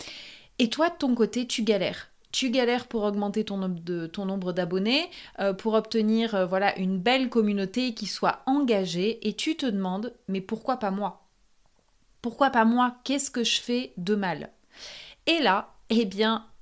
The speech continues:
évidemment, tu commences à rentrer dans la spirale, euh, du négatif,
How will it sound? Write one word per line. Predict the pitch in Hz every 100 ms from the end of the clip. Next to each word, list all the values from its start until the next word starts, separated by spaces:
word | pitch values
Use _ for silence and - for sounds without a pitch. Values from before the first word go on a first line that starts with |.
| -
évidemment, | 262 254 233 196 185 190 214
tu | -
commences | 202 190 214 214
à |
rentrer | 165 170 - - 202 208 -
dans | 160 190 208 -
la | 170 170 175 -
spirale, | - - - 220 185 175 175 180 - -
euh, | 170 156 151
du | 160 160 226
négatif, | 247 190 185 - 196 -